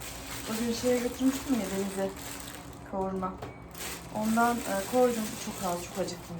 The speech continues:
ya gerçekten. Üstüne bir tane çikolata yedim. Detoks içmem lazım şimdi. Şöyle üç dilim ekmekle barbunya yiyeceğim.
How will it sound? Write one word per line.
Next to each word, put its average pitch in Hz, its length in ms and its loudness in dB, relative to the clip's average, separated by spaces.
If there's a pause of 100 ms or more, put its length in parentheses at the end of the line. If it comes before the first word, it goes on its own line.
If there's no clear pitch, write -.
ya 160 60 -4
gerçekten. 165 480 -6
Üstüne 190 300 -6
bir - 40 -12
tane 196 200 -2
çikolata 190 400 -6
yedim. 233 180 -2
Detoks 208 420 -4
içmem 196 320 -2
lazım 170 400 -2
şimdi. 165 220 -8 (720)
Şöyle 196 240 2
üç - 200 0
dilim 226 160 4
ekmekle 226 480 -4
barbunya 202 360 2
yiyeceğim. 185 400 -4